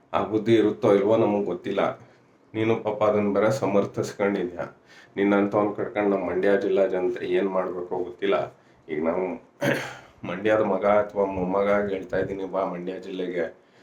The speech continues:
ನೀನ್ ಝಡ್ ಪಿ ಟಿ ಪಿಗೆ ಬಂದ್ರೆ ಸಾಕು. ಛತ್-, ಅದು ಛತ್ರಿ ಅಂತ ಹೇಳಿದಿರಲ್ವಾ, ಅದನ್ನ ಯಾವ ರೀತಿ ನೆರಳು ಕೊಡ್ಬೇಕು ಜನಗಳಿಗೆ, ನೆರಳು ಕೊ-, ಅವ್ರು ಕೊಟ್ಕೋತಾರೆ.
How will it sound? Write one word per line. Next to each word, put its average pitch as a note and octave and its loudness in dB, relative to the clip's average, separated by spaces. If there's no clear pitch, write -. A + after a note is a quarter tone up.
ನೀನ್ F#2+ -2
ಝಡ್ - -6
ಪಿ B2 2
ಟಿ A#2+ 2
ಪಿಗೆ B2 0
ಬಂದ್ರೆ G#2 2
ಸಾಕು. F2+ -4
ಛತ್-, - -12
ಅದು F#2+ -2
ಛತ್ರಿ G#2 2
ಅಂತ G2 -2
ಹೇಳಿದಿರಲ್ವಾ, F#2+ 2
ಅದನ್ನ F2+ -4
ಯಾವ F#2 -2
ರೀತಿ G2+ -2
ನೆರಳು G2+ 2
ಕೊಡ್ಬೇಕು G#2 -2
ಜನಗಳಿಗೆ, G2+ 0
ನೆರಳು F#2+ -2
ಕೊ-, F#2+ 0
ಅವ್ರು F2+ -8
ಕೊಟ್ಕೋತಾರೆ. G#2 -2